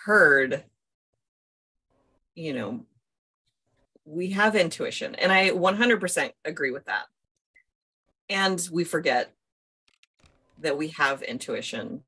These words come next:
Um, it's something that I talk about a lot. Like, your intuition is there for a reason. A woman's intuition is,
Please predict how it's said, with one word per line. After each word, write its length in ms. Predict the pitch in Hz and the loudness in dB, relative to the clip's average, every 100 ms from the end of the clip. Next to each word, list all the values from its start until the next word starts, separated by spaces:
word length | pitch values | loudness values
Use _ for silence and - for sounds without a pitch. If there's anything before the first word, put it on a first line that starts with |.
| _ _ - - _ _ | _ _ -20 -20 _ _
Um, 300 | - 135 127 | -4 -2 0
it's 160 | 127 127 | 0 0
something 340 | 151 - 143 | 0 0 0
that 100 | 135 | 2
I 220 | 127 131 139 _ _ - | 2 2 -2 _ _ -10
talk 240 | 139 120 | -6 -6
about 220 | 131 127 | 0 2
a 40 | 123 | 2
lot. 280 | 113 - - _ _ _ _ | 2 0 -4 _ _ _ _
Like, 380 | 139 - - - _ _ _ _ _ | -10 -10 -12 -20 _ _ _ _ _
your 200 | 143 143 | -12 -6
intuition 760 | - 170 - 160 143 - 120 117 - | 0 0 2 0 2 -2 -2 -4 2
is 760 | 165 160 147 143 - - - _ _ _ _ _ _ _ | 6 6 6 2 0 0 -6 _ _ _ _ _ _ _
there 460 | 139 131 165 170 165 | -20 -2 4 6 4
for 260 | 156 151 131 | 2 -2 -2
a 80 | |
reason. 520 | 131 143 147 127 123 - | -4 -6 -8 -8 -10 -8
A 100 | 170 | -6
woman's 460 | 165 165 170 156 | -2 2 0 0
intuition 580 | 156 160 - 143 - 165 | -6 -6 -6 -6 -6 -8
is, 260 | - - | -6 -6